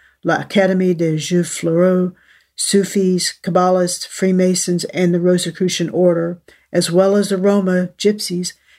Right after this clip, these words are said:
have hidden, protected, and kept the sacred feminine mysteries at their heart and continue to perpetuate its traditions.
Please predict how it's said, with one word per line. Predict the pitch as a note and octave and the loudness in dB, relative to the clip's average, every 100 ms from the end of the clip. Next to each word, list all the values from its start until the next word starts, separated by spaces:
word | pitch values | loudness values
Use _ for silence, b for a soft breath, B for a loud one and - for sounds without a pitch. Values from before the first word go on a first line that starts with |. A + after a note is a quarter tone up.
| b | b
have | F#3 - | -4 0
hidden, | G#3+ G#3+ F#3 F3+ | 0 0 -4 -8
protected, | - F3+ F#3+ F3+ - F3 - | -8 -4 -2 -2 -4 -6 -6
and | E3+ | -8
kept | - F#3 - | -4 -4 -4
the | - | -6
sacred | - F3+ F3+ | -2 -2 -4
feminine | D#3 F#3 F3+ F3+ F3 | -6 0 2 2 0
mysteries | F#3+ - - F3 F3 | 0 -2 -2 -2 -2
at | D#3+ | -4
their | E3+ E3 | -4 -6
heart | F3 F3+ D#3+ - - b b b | -4 -4 -4 -8 -18 b b b
and | F3 | -2
continue | G3+ F3+ - G#3+ F#3 | -2 -2 0 0 2
to | F3 - F3 | -2 -4 -6
perpetuate | - E3 - G3+ F#3+ - F3 D#3+ E3 - | -6 -10 -4 -2 -2 -2 -2 -2 -4 -6
its | F3 D#3+ | -8 -8
traditions. | - E3+ D#3 E3+ - E3 D3+ C#3 | -10 -10 -6 -6 -4 -6 -6 -8